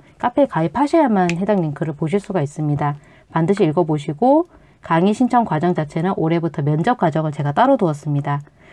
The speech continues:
글문이 열려서 공부를 하시는 분들은 상당히 많으세요. 그런데 이 일을 업으로 삼아야 하는 사람들은 사실 따로 있습니다.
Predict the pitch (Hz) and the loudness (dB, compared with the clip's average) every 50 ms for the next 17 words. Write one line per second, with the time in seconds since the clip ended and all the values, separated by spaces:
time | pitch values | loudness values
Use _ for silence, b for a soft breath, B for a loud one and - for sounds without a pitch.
0 | b b b b b b - 226 233 254 277 277 294 330 339 330 320 320 302 294 | b b b b b b 2 4 6 8 8 8 8 10 10 8 8 8 8 8
1 | 269 180 165 165 165 170 175 170 170 190 180 170 165 165 156 151 151 147 147 - | 6 6 6 4 4 4 4 2 2 2 4 4 4 4 4 2 0 -2 -2 -2
2 | 220 170 170 170 180 175 170 175 180 208 220 226 240 220 202 175 165 160 151 160 | 0 0 2 4 4 4 4 4 2 0 0 0 0 0 0 0 0 0 -2 -2
3 | 151 156 160 196 226 220 247 233 214 160 147 147 160 175 185 185 180 165 160 160 | -2 -2 -2 -2 0 0 0 0 0 0 0 0 0 0 0 0 0 0 2 2
4 | 165 165 160 156 151 147 b b b b b b b - 170 160 170 - - 240 | 2 2 2 0 -2 -6 b b b b b b b -4 -4 -2 -2 0 2 2
5 | 254 220 185 190 208 - - 165 165 170 214 285 262 254 220 - 294 320 339 320 | 4 4 6 4 4 2 2 2 2 2 2 2 2 2 0 2 4 6 6 6
6 | 277 233 208 180 175 165 180 165 160 151 147 143 - 151 165 185 202 - - - | 6 6 4 2 2 2 0 0 -2 -2 -4 -6 -4 0 0 0 0 -2 -4 -4
7 | 180 - 180 160 - - 277 320 339 277 180 147 - 160 156 151 147 147 151 151 | -4 -2 -2 -2 0 2 2 4 4 4 2 0 -2 -2 0 0 0 0 0 0
8 | 151 147 147 | 0 0 -2